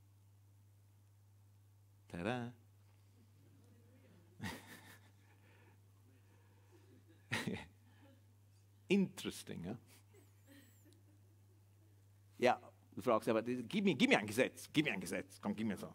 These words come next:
Nur eins, eins, einen hast du noch. Ein Gesetz musst du noch haben. Ah, irgendetwas gibt's noch. <laughs> Es ist interessant, wie das Fleisch Gesetz haben will, weil Gnade spricht dein Herz an. Gesetze dein Verstand. Okay?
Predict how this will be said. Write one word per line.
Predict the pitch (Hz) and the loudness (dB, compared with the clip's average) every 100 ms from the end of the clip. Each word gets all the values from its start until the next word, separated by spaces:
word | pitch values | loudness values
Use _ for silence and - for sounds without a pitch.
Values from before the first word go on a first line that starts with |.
| - | -14
Nur | 98 - | -12 -4
eins, | 113 123 - | -2 0 4
eins, | 107 131 | 4 4
einen | 110 104 117 | 2 0 2
hast | 104 101 104 | 0 0 -6
du | |
noch. | 90 - | -8 -4
Ein | - 165 165 | 6 6 8
Gesetz | 139 127 135 | 6 4 2
musst | 113 120 | -2 0
du | |
noch | 101 | 0
haben. | 98 80 92 | 0 -2 -2
Ah, | 104 175 | 4 6
irgendetwas | 285 254 220 170 139 | 8 8 8 6 4
gibt's | 143 - | 2 2
noch. | 107 - - - - - - - | -2 -4 -12 -20 -20 -20 -20 -14
<laughs> | - - - - - 123 117 - - - 202 233 196 208 175 156 160 - - | -4 -4 -4 -6 -4 -4 -4 -6 -8 -6 0 2 2 -2 -4 -8 -10 -6 -2
Es | 147 | 2
ist | |
interessant, | 175 170 190 156 | 4 6 4 4
wie | |
das | 131 - | 2 0
Fleisch | - 139 143 156 - | 6 8 10 6 4
Gesetz | 131 110 123 - - - | 4 8 6 4 -8 0
haben | 117 98 107 98 | 4 4 4 2
will, | 95 - | 2 6
weil | 113 | 4
Gnade | 113 127 147 190 | 6 8 8 6
spricht | - 185 170 147 | 0 -2 -2 -2
dein | 127 | 0
Herz | 113 - 95 | -2 -2 -8
an. | 90 - - - - - - - | -8 -14 -20 -20 -20 -20 -14 0
Gesetze | 110 127 135 - 147 | 4 4 4 2 2
dein | 139 113 | 2 0
Verstand. | 123 - - - - - - - - - - - - - - - - - - | -2 -8 -10 -12 -20 -20 -20 -20 -20 -20 -20 -20 -20 -20 -20 -20 -20 -20 -14
Okay? | - - 117 | -6 -2 -2